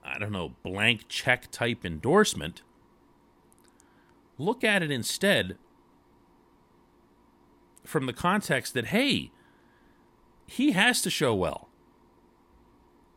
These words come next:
And you know what? If he's actually gonna perform this badly, let's go ahead and magnify it. Let, let's take a, let's take a magnifying glass to it right now and find out what it is.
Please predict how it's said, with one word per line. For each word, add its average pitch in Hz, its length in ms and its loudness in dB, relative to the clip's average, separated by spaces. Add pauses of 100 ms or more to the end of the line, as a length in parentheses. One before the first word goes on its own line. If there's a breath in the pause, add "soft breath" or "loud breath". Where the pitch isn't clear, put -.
(220)
And 143 160 2
you 233 60 2
know 226 80 4
what? 175 240 0
If 226 100 -6
he's 254 240 -2
actually 220 380 -4
gonna 175 180 -4
perform 196 520 -2
this 185 200 2
badly, 131 680 0 (840 soft breath)
let's 160 420 -4
go 214 300 4
ahead 185 280 2
and 113 300 -4
magnify 151 840 4
it. 156 240 4
Let, 202 220 2
let's 196 200 0
take - 240 4
a, 147 260 6 (1120 soft breath)
let's 240 220 2
take 247 200 2
a 160 80 4
magnifying 147 840 4
glass 127 480 4
to 120 160 0
it 95 120 2
right 160 280 6
now 185 500 6 (640)
and 135 100 -6
find 220 300 6
out 220 200 8
what 226 160 6
it 220 80 4
is. - 480 4